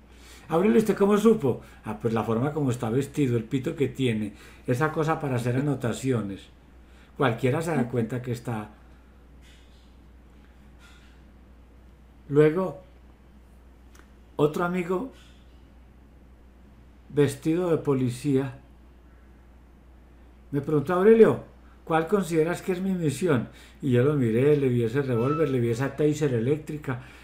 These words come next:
le vi, y dije: "Pues tu misión es mantener el orden social".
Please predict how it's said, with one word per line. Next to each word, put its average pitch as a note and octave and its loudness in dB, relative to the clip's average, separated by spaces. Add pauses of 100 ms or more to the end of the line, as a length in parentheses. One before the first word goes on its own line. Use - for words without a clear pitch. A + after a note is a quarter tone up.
(220)
le A#2+ -2
vi, B2 -2 (380)
y G#2+ -14
dije: F2 -12
"Pues - -16
tu A#2 -2
misión C3+ 0
es A#2+ 0
mantener B2 -2
el B2 0
orden A#2 0
social". A#2 -6